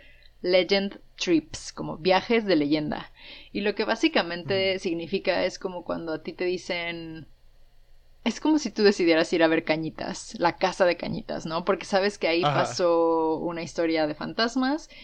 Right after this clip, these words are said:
Speaker 1: y quieres ir tú a experimentarlo en tu, en propia, como carne, ¿no? Y es un poco como este ritual como de iniciación,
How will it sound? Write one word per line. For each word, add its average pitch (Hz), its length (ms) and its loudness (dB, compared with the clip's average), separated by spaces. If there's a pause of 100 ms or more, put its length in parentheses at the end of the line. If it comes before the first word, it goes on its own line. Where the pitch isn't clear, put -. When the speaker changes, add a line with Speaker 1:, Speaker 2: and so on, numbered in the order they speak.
(140)
Speaker 1:
y 180 140 -8
quieres 208 460 2
ir 214 280 2
tú 202 180 4
a 190 60 6
experimentarlo 151 920 -2 (120)
en 160 160 -12
tu, 151 440 0
en 165 100 -6
propia, 156 920 -4 (600)
como 160 340 -8
carne, 165 400 4
¿no? 160 160 -4
Y 185 60 -2
es 196 120 -4
un 208 80 -2
poco 202 240 -2
como 170 200 -6
este 170 220 0
ritual 165 680 0
como 165 340 -6
de 156 300 0
iniciación, 180 1000 -2